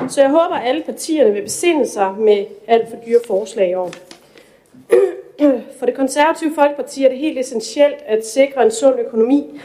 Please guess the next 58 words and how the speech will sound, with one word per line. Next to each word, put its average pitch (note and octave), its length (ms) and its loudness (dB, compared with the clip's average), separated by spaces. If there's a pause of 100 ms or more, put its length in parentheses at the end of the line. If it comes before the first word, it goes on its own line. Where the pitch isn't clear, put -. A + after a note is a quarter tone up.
(220)
hvor A3+ 80 2
der A#3+ 80 6
er A#3 40 4
råd C#4 240 4
til B3 60 -8
at G#3+ 60 -4
sørge B3+ 340 0
for A#3+ 60 -10
vores G3+ 220 -4
muligheder C4 440 4
både A#3 280 4
nu B3+ 200 -4
og A3+ 180 0
i G#3+ 40 4
fremtiden, G#3+ 600 0 (380)
men A#3+ 120 6
hvor B3 140 -4
vi C4+ 80 -4
ikke D4 120 -6
bruger C4+ 200 4
mere, A#3+ 280 0
end B3 80 -4
vi A3+ 60 -6
har. F#3+ 280 -8 (920)
Det - 180 -16
har C#4 80 6
vi C#4+ 60 0
altid C#4+ 260 0
haft A3 160 -8
fokus C4+ 320 -8
på, B3+ 120 2
og A#3+ 280 0
det A#3+ 80 -8
vil A#3+ 80 -10
vi G#3+ 60 -12
fortsætte A#3 440 -2
med A#3 120 4
at F#3+ 220 -2
holde G3 240 0
et G3 180 -6
vågent A#3+ 280 2
øje B3+ 240 2
med, C#4 260 2 (600)
for - 180 2
det B3+ 200 2
er B3 40 0
altså B3+ 240 -6
helt D4+ 220 2
afgørende A3+ 460 2
for A3+ 120 -10
det G#3 100 -6
Konservative A#3 560 -2
Folkeparti, A#3+ 460 -2
at G3 80 4
vi G#3+ 60 -8
sikrer C4 340 -2
en G3+ 140 -4
sund, C#4 320 2